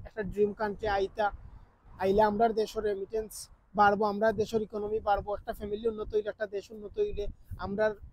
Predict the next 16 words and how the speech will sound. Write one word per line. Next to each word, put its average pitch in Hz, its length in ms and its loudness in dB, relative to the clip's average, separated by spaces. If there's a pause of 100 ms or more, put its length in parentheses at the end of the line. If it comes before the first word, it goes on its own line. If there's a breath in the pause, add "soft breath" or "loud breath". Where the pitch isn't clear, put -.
(220)
অনেক 208 240 0 (1400)
growth 208 340 4
হইব, 220 300 4 (340)
আমরা 196 200 -2
development 208 580 2
হইব। 196 200 0
So, 190 120 -12
আমি 226 260 -10 (500)
ওটাও 254 280 6
কইমু, 240 260 4
preparation 254 640 2
নৌকা, 214 420 0
নিজেরে 220 340 0
তৈরি 254 380 2
করুকা, 233 360 4
সর-, 220 280 -6